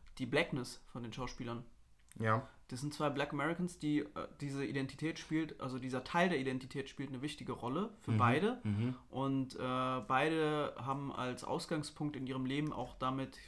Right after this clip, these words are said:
Speaker 1: früher oder später was zu tun gehabt, was auch in dem Film von denen irgendwie erläutert wird. Ähm,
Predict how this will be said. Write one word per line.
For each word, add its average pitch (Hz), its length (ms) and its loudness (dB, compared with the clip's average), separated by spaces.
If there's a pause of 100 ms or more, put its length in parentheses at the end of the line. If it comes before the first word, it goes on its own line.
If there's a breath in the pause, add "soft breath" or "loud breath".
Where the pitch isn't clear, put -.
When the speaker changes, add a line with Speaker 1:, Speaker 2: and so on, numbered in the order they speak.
(100)
Speaker 1:
früher 151 340 2
oder 123 320 0
später 139 400 -2
was 123 160 -4
zu - 80 -8
tun 190 240 -2
gehabt, 135 300 -2 (300 loud breath)
was 135 180 -6
auch 131 160 -2
in 139 80 2
dem 127 100 0
Film 151 320 0
von 139 180 -2
denen 143 240 0
irgendwie 135 400 -6
erläutert 151 520 2
wird. 160 200 2 (480 loud breath)
Ähm, 135 500 0